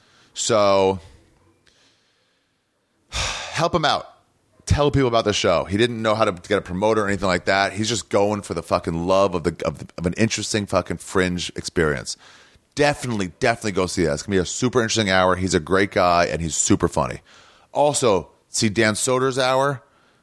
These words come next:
Um, it's at seven fifteen, I think,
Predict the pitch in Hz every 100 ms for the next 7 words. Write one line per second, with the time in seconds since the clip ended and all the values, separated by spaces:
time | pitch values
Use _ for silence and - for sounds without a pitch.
0 | - 85 85 82 82 82 82 - _ _
1 | - 78 80 - - 110 110 110 107 104
2 | 101 107 95 - 117 131 135 131 143 139
3 | 135 -